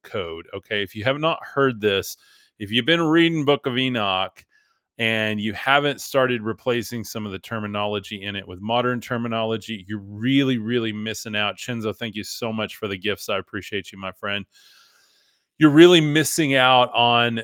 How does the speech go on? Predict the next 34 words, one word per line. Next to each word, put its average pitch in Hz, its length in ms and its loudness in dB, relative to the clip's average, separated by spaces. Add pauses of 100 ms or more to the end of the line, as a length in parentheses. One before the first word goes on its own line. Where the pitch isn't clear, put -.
some - 260 -4
huge 127 380 -2
potentiality. 95 1000 -4
Um, 92 540 -4
and 107 140 -4
again, 135 260 2
I'm 131 120 0
not 151 180 0
here 156 180 -2
to 143 80 -2
talk 135 360 -2
dogma 120 440 0
today, 113 640 -2
because 104 440 -6
if 104 200 -10
we 135 140 -4
can 107 220 -6
deconstruct 127 720 -2
the 110 160 -2
idea 104 420 0
that 95 180 -8
the 98 80 -12
Book 104 220 -8
of 101 140 -6
Enoch 104 320 -2
has 110 300 -2
to 107 100 -12
mean 104 240 -4
this 98 360 -6
or 85 100 -8
has 101 260 -4
to 101 100 -16
mean 95 240 -8
that, 90 360 -4